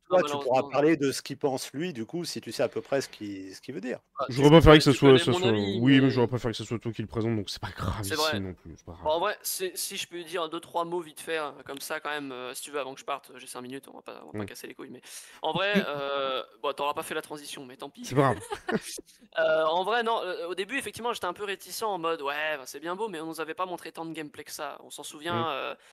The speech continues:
Speaker 1: sur la saison une de l'émission avec Max, on en parlait régulièrement de Starfield,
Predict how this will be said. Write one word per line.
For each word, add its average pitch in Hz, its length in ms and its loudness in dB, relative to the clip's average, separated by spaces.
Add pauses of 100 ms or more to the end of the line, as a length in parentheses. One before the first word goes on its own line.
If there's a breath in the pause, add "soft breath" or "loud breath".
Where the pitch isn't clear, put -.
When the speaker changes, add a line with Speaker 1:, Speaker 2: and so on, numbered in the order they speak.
(100)
Speaker 1:
sur - 140 -6
la 151 80 0
saison 151 300 -4
une 196 200 -4
de 170 80 -2
l'émission 165 440 -4
avec 147 200 -2
Max, 185 300 -6
on 147 160 -10
en 139 80 -6
parlait 165 380 0
régulièrement 160 560 -4
de 156 60 -10
Starfield, 156 360 -16